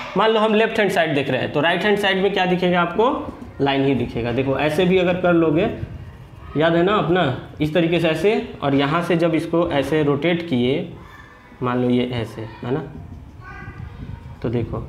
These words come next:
ये जाके मिल रहा है ना, ये अपना line थोड़ा सीधा कर लो, इधर से गया, इधर से गया, ठीक है, ऐसे rotate किए तो यहाँ पे जाके मिला, देखो, है ना, तो क्या दिख रहा है Side में, ये कौन सा side हो गया, Left हैंड side में। Clear?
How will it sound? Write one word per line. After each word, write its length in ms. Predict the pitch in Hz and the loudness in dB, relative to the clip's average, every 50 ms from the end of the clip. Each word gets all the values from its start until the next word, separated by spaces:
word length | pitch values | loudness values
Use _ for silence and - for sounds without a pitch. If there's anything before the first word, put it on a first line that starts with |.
| - - | -6 -4
ये 140 | 123 123 120 | -2 0 0
जाके 240 | 127 120 123 139 | 0 0 0 0
मिल 200 | 131 139 147 139 | 0 2 2 2
रहा 100 | 131 127 | 2 0
है 60 | 123 131 | 0 0
ना, 120 | 156 175 - - - - - - - - - - - - - 135 | -2 -4 -6 -10 -12 -12 -14 -14 -14 -14 -14 -14 -14 -12 -12 -10
ये 160 | 131 131 131 131 | -10 -8 -8 -8
अपना 340 | 131 127 127 127 127 123 | -10 -10 -12 -10 -10 -8
line 180 | 120 120 120 120 | -8 -8 -8 -10
थोड़ा 200 | 120 - 123 120 113 | -10 -12 -12 -14 -12
सीधा 260 | - 120 120 123 120 | -12 -10 -10 -10 -10
कर 180 | 120 - 117 117 | -10 -12 -12 -10
लो, 180 | 120 147 175 170 - - - - - - - 117 - - | -10 -10 -12 -14 -16 -20 -20 -20 -20 -18 -18 -16 -12 -8
इधर 200 | 127 113 123 127 | -6 -4 -4 -4
से 140 | 127 - 135 | -4 -4 -2
गया, 320 | 123 135 139 151 156 143 123 - - | -2 -2 -2 -2 -4 -6 -8 -8 -8
इधर 200 | 113 113 117 113 | -8 -8 -8 -8
से 140 | - 120 | -8 -10
गया, 300 | 113 120 120 123 131 127 131 - - - - - - - - - - - - - - - | -10 -10 -8 -8 -8 -8 -10 -12 -14 -18 -20 -20 -20 -20 -20 -20 -20 -20 -20 -20 -8 -2
ठीक 140 | - 147 151 | 0 0 2
है, 120 | 180 208 208 202 - - - | 2 0 0 -2 -6 -6 -6
ऐसे 220 | 127 123 127 147 | -4 -2 0 2
rotate 360 | 139 143 139 170 170 165 165 - | 0 2 2 2 0 0 0 2
किए 180 | 170 185 208 | 2 2 2
तो 140 | 202 208 233 | 2 0 -2
यहाँ 240 | 160 139 - 147 139 | -2 -2 -2 -2 -2
पे 100 | 147 139 | 0 0
जाके 220 | 139 139 139 139 | 0 0 0 0
मिला, 220 | 131 139 139 139 131 | 2 2 2 2 2
देखो, 220 | 135 143 139 170 170 170 - - - - - - - - - - | 0 0 0 -2 -4 -6 -8 -16 -20 -20 -20 -20 -20 -10 -4 -2
है 80 | 143 | 0
ना, 80 | 180 202 190 - - - - - - - | 0 0 -2 -4 -8 -14 -18 -20 -10 -6
तो 60 | 139 | -4
क्या 160 | 131 139 151 147 | -2 0 0 0
दिख 180 | 151 147 151 | 2 2 2
रहा 120 | 151 151 151 | 2 2 2
है 180 | 156 185 214 214 | 2 0 -2 -2
Side 300 | - 143 135 143 143 143 | -2 0 0 2 2 2
में, 280 | 147 175 214 220 - | 2 2 2 0 0
ये 120 | 139 139 139 | 0 0 0
कौन 180 | 139 160 180 170 | 0 0 0 0
सा 100 | 175 160 | 0 0
side 220 | 143 156 143 143 | 0 2 2 2
हो 60 | 135 | 2
गया, 180 | 113 113 110 - - - - - - - - - - - - 135 | 2 0 -2 -4 -6 -12 -16 -18 -18 -20 -20 -18 -18 -10 -4 -2
Left 300 | 127 135 147 - - 143 | 0 0 0 -2 -2 -2
हैंड 240 | 135 156 202 226 208 - - - - | -2 0 0 -2 -2 -6 -10 -16 -18
side 260 | - - 147 123 113 110 | -14 -12 -10 -10 -8 -8
में। 180 | 113 117 - - - - - | -10 -10 -10 -12 -14 -6 0
Clear? 300 | 170 185 214 202 208 - | 2 2 2 2 0 -4